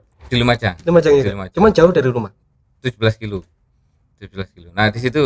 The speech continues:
Speaker 1: melihat mungkin karakter saya yang terlalu, eh, introvert mungkin ya,
Speaker 2: Hmm.
Speaker 1: tidak banyak ber-, eh, beraktivitas di luar.
Speaker 2: Didorong
Speaker 1: Dan,
Speaker 2: oleh bapak?
Speaker 1: "Wis, ayo keluar."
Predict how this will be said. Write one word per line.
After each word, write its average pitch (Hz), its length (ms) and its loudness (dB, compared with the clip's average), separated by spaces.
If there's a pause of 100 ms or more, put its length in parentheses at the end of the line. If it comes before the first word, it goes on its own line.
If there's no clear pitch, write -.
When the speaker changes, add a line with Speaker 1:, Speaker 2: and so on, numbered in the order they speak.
(300)
Speaker 1:
melihat 113 400 -4
mungkin 110 320 -8
karakter 104 340 -8
saya 110 300 -6
yang 104 80 -12
terlalu, 104 560 -8 (240)
eh, 92 260 -18 (380)
introvert 113 480 -4
mungkin 110 240 -4
ya, 143 160 4
Speaker 2:
Hmm. 180 180 2
Speaker 1:
tidak 104 300 -8
banyak 95 300 -4 (160)
ber-, 92 320 -10 (180)
eh, 87 240 -20 (680)
beraktivitas 92 1000 -8
di 101 100 -12
luar. 104 460 0 (400)
Speaker 2:
Didorong 165 460 4
Speaker 1:
Dan, 160 60 2
Speaker 2:
oleh 147 100 2
bapak? 117 260 -2
Speaker 1:
"Wis, - 120 -4
ayo 123 200 0
keluar." 139 320 -2